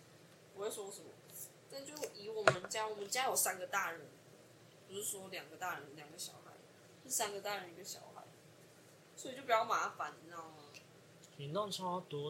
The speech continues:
Speaker 2: 带啦。
Speaker 1: 我也觉得要多带一颗，
Speaker 2: 我们
Speaker 1: 我不想要在外，国外那边紧，穷紧张，还是自由行，
Speaker 2: 嗯，
Speaker 1: 对吧？
Speaker 2: 一定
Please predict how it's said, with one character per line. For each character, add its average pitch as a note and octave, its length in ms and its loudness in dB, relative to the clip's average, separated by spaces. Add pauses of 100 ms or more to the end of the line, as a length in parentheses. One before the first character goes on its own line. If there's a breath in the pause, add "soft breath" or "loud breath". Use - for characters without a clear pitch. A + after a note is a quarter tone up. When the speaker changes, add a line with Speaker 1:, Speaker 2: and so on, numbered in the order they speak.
Speaker 2:
带 A#2 260 8
啦。 A2+ 460 6 (220)
Speaker 1:
我 D4 100 -2
也 C4 60 0
觉 A3+ 120 4
得 G3+ 40 6
要 G3+ 140 4
多 F3+ 280 -8
带 F3 160 -2
一 D#3+ 40 -12
颗， - 160 -16 (100)
Speaker 2:
我 - 60 -16
们 - 240 -18
Speaker 1:
我 D3 100 6
不 D3 60 8
想 G3 200 12
要 G#3 80 4
在 A3+ 140 4
外， G#3 300 4
国 F3 160 -4
外 F3+ 280 2
那 E3+ 60 -10
边 D#3+ 220 -8 (160)
紧， - 160 0 (160)
穷 D#3+ 260 2
紧 - 240 -2
张， - 160 -2 (600)
还 F#3 100 0
是 G3+ 60 2
自 G3 180 6
由 D3 180 -4
行， - 200 -2 (2750)
Speaker 2:
嗯， D3+ 80 2
Speaker 1:
对 - 60 6
吧？ - 160 0
Speaker 2:
一 C#3+ 140 2
定 C3+ 40 2